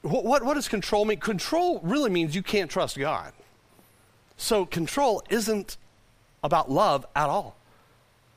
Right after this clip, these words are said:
If you're in a relationship and you're controlling someone else, that's not love. Control is an attempt to hoard whatever love is there from that other person. Love releases and love gives. And here's the last one. Dead Sea symptom number seven is death by fear.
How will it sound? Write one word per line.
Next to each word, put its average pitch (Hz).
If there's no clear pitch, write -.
If -
you're 180
in 175
a 160
relationship 190
and 156
you're 160
controlling 226
someone 180
else, 160
that's 233
not 254
love. 208
Control 233
is 185
an 180
attempt 185
to 190
hoard 233
whatever 190
love 180
is 156
there 180
from 170
that 156
other 151
person. 160
Love 190
releases 139
and 143
love 127
gives. 123
And 160
here's 196
the 175
last 165
one. 123
Dead 139
Sea 143
symptom 147
number 120
seven 147
is 104
death 135
by 117
fear. 107